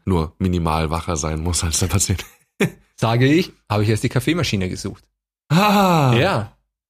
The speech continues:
Speaker 2: erst am dritten Tag. Wie absurd ist das denn? Ich war drei, ich war zwei volle Dienste auf der Anästhesie, ohne eine Kaffeemaschine zu suchen.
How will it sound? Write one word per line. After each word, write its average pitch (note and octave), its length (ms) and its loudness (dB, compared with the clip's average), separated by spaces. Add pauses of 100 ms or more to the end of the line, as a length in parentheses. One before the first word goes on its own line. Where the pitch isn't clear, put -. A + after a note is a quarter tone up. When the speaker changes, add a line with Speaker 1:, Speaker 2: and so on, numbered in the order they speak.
Speaker 2:
erst A#2 160 -2
am C#3+ 140 0
dritten G3+ 340 -4
Tag. E3 440 -4
Wie C3 60 0
absurd C#3+ 320 0
ist C#3 140 -2
das D#3+ 220 -6
denn? A2 260 -8 (400)
Ich A2 140 0
war B2+ 120 4
drei, B2+ 440 -2
ich C3 100 -4
war C3+ 80 -2
zwei C3 300 -2
volle D3 320 -2
Dienste D3 640 -2
auf - 80 -6
der B2+ 80 -2
Anästhesie, B2 560 -2
ohne A#2+ 180 0
eine C#3 100 -2
Kaffeemaschine B2 540 -4
zu - 100 -12
suchen. F#2+ 440 -6